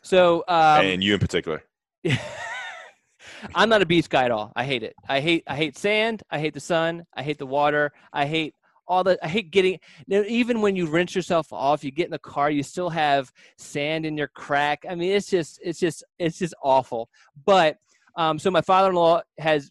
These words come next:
Speaker 1: you know, obviously he lives, like, walking distance from the beach. So he has it all down to a science. He has his truck, um,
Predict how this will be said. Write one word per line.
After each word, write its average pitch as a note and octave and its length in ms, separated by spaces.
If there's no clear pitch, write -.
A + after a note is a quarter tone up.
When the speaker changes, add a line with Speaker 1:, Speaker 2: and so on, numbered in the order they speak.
Speaker 1:
you G3+ 100
know, E3 100
obviously D3 400
he F3 120
lives, D#3+ 200
like, C3 180
walking C#3 340
distance B2+ 300
from B2+ 120
the A#2 60
beach. A#2 300
So C3+ 120
he F#3 180
has D#3+ 220
it C#3 60
all C#3 160
down C3+ 260
to C3 100
a A#2+ 40
science. C#3 460
He D3+ 100
has C3+ 120
his B2+ 160
truck, F3 420
um, C3+ 440